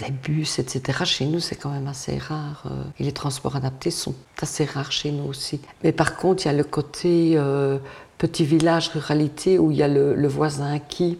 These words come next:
peut aider, ou, euh, voilà, une personne déficiente visuelle qui sortirait de chez elle,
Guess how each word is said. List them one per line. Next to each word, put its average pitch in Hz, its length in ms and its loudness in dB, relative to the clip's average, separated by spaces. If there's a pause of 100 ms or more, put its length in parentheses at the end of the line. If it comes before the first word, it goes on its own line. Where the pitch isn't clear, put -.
peut 151 180 2
aider, 151 640 0
ou, 143 260 -4
euh, 135 220 -2 (240)
voilà, 160 240 0
une 147 80 2
personne 143 420 0
déficiente 143 400 -2
visuelle 143 300 2
qui 147 100 -8
sortirait - 680 -2
de - 80 -2
chez - 160 2
elle, 165 260 2